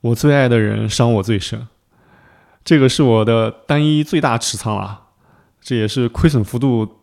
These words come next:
最大的几个之一，所以我需要用其他股票的盈利，而且是几个股票的盈利的加起来才能抵得上它一个的亏损。这，这个太古地产大大拉低了我全年的收益率，所以本来我今年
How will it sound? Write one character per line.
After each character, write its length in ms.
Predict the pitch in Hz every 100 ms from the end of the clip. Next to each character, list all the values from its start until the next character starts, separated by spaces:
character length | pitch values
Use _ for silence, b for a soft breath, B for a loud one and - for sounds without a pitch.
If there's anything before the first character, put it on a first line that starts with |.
| -
最 180 | - 135
大 180 | 143
的 220 | 113 107 101
几 240 | - 107
个 140 | 104
之 160 | 107 117
一， 240 | 113 117 107 _ _ b b
所 160 | - 147
以 40 |
我 120 | 147 113
需 120 | 147
要 120 | 131
用 100 | 127
其 200 | - -
他 220 | 139 151
股 160 | 143 113
票 180 | - 117
的 340 | 110 107 113 - _
盈 260 | 117 110 120
利， 140 | 135 -
而 100 | 131
且 100 | 120
是 80 | 127
几 240 | - 110
个 100 | 143
股 140 | 151
票 140 | 113 120
的 120 | 113
盈 220 | 107 113
利 100 | 123
的 60 | 110
加 220 | - 165
起 160 | - 101
来 100 | -
才 140 | 117
能 100 | 123
抵 180 | - 98
得 140 | 113
上 180 | - 123
它 120 | 135
一 140 | 110 131
个 80 |
的 60 | 127
亏 140 | 123
损。 160 | 123 101 -
这， 180 | - 131 _ B B B B B B B -
这 120 | 175
个 60 |
太 140 | 160 170
古 100 | 127
地 100 | 156
产 200 | 127 104
大 320 | - 208 127
大 200 | 143 117
拉 200 | 120 127
低 160 | 120 127
了 120 | 117
我 260 | 101 101 98
全 280 | - 113
年 160 | 123 110
的 120 | 107
收 160 | - 117
益 100 | 110
率， 180 | 107 110 _ _ _ _ b b b b
所 160 | - 120
以 280 | 117 110 110 -
本 120 | - 131
来 60 |
我 100 | 214
今 120 | 175
年 180 | 151 143